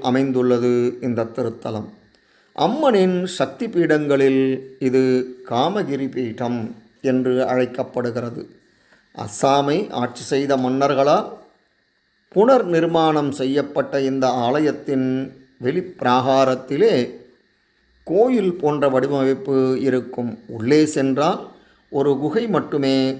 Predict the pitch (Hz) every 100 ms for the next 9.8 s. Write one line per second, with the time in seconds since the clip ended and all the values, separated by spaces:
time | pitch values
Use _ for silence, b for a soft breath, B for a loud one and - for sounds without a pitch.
0 | - 123 127 123 - 117 113 117 110 -
1 | - b b b _ - 110 139 - 170
2 | - - - _ _ 208 - - 185 147
3 | 190 220 - 160 156 135 131 135 143 143
4 | 139 131 131 127 147 135 139 135 131 131
5 | 139 156 131 113 127 - 127 123 117 117
6 | 117 - - b b b b - 127 247
7 | 214 160 151 147 - - 123 127 175 160
8 | 139 135 123 156 151 131 131 127 135 -
9 | 123 127 123 123 120 120 117